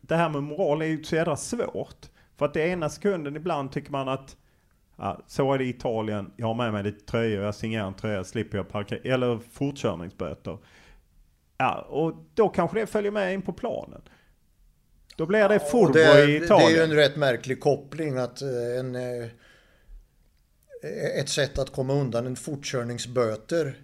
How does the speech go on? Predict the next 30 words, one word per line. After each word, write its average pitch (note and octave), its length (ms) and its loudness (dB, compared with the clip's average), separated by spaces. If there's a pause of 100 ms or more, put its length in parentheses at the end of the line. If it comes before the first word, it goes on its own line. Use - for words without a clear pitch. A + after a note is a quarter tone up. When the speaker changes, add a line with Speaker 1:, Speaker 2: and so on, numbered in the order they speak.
Speaker 1:
Jo, F#3+ 160 6
men G#3 140 2
det F#3+ 60 6
blir F#3+ 120 4
en G3 60 6
Speaker 2:
skulle D3+ 160 6
ha G3+ 260 8
med E3+ 120 6
Speaker 1:
urholkande E3 440 6
Speaker 2:
moralen B2 420 6
på B2 80 -4
en B2+ 80 -2
fotbollsplan C#3 760 -4
att G3 60 -4
göra. G#2 320 -6
Speaker 1:
Ja, F#3 100 0
men G#3+ 200 -2 (140)
om F#3 260 -4
moralen F#3 520 0
urholkas F3 560 -2
på E3+ 120 -10
flera C3+ 400 -2
ställen, - 380 -6
det D#3 80 -4
kan F#3+ 180 -2
ju F#3+ 60 -2
vara F3+ 160 -2
problem, C3 640 -4 (220)
eller D3+ 240 -2
hur? E3 260 -2